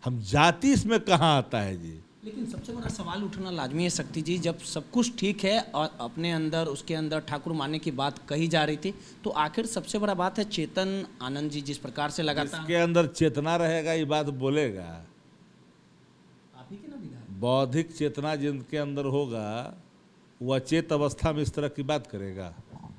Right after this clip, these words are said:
Speaker 2: लेकिन आनंद मोहन ने कहा है कि सीधे तौर पे आज के मुगालते में ना रहे, हम, हमको कोई
Speaker 1: किसी को मुगालते में रहने की जरूरत
Speaker 2: आप लोग
Speaker 1: नहीं
Speaker 2: को
Speaker 1: है।
Speaker 2: बोलें कि राजद मुगालते में ना रहे,
Speaker 1: मैंने बता,
Speaker 2: हम दबने वाले, डरने वाले नहीं
Speaker 1: अरे
Speaker 2: हैं,
Speaker 1: छोड़िए
Speaker 2: इधर
Speaker 1: रे, सब जा करके दिल्ली में जाके बताइए ना,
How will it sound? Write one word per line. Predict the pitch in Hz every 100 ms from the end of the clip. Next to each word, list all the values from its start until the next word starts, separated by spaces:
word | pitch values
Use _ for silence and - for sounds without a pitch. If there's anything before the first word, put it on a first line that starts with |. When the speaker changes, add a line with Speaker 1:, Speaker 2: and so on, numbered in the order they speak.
| -
Speaker 2:
लेकिन | 165 214 208 185
आनंद | 175 202 190
मोहन | 190
ने | 196
कहा | 190 180 185
है | 190 190
कि | -
सीधे | 185 185
तौर | 185 175
पे | 175
आज | 185 175
के |
मुगालते | 180 170 165 165 190
में | 202 185
ना | 185
रहे, | 180 156
हम, | 160 160
हमको | 160 160 190
कोई | - 175
Speaker 1:
किसी | 143 - 160 160
को | - 170
मुगालते | 156 151 156 156 151 156
में | 151
रहने | 151 151
की | 143
जरूरत | 143 147 147
Speaker 2:
आप | 156
लोग | 151
Speaker 1:
नहीं | 147
Speaker 2:
को |
Speaker 1:
है। | 139
Speaker 2:
बोलें | 131 - 170
कि | 170
राजद | 165 151 147 156 185
मुगालते | 180 165 165 170 196
में | 190
ना | 214 208
रहे, | 165 131
Speaker 1:
मैंने | 113 127
बता, | 127 135 147
Speaker 2:
हम | 143
दबने | 175 175 196
वाले, | 190 190
डरने | 185 170 175 196
वाले | 190 190
नहीं | 190
Speaker 1:
अरे | 135 151 165
Speaker 2:
हैं, | 151
Speaker 1:
छोड़िए | - 139 156
Speaker 2:
इधर | 160
Speaker 1:
रे, | 151 151
सब | - 139
जा | 135 143
करके | 147 127 135
दिल्ली | 127 139 143
में | 139
जाके | 131 117
बताइए | 120 107 110 107 104
ना, | 104